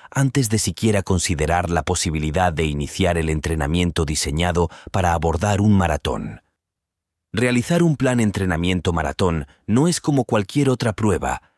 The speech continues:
y es que en los últimos tiempos, con el auge del running, hemos visto cada vez más accidentes, como la muerte súbita en los casos más graves, pero también lesiones de diversa índole,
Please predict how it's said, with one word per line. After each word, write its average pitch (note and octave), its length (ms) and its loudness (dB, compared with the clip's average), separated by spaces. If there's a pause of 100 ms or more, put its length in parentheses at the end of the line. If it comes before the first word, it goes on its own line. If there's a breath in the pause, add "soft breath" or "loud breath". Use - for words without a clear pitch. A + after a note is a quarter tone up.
y D#2 160 -4
es D2+ 140 -2
que F2 120 -2
en C#2 100 -2
los C#2+ 180 -4
últimos E2+ 400 -4
tiempos, E2 540 -2 (180 soft breath)
con D3 160 0
el C3 140 2
auge D3 320 0
del A2 160 2
running, C#2 520 -4 (240)
hemos F2+ 300 -2
visto F#2+ 360 -2
cada D2+ 260 0
vez F2 260 -2
más F2+ 240 -2
accidentes, E2+ 800 -4 (240 soft breath)
como D3 240 2
la C#3 80 2
muerte D3 380 0
súbita G2 480 0
en F2 120 0
los D2+ 180 -2
casos E2 380 -4
más E2 220 -2
graves, D2 480 -2 (300 soft breath)
pero C3+ 180 2
también C3+ 420 2
lesiones A2+ 520 2
de G2 100 2
diversa E2+ 480 -2
índole, D2 540 -2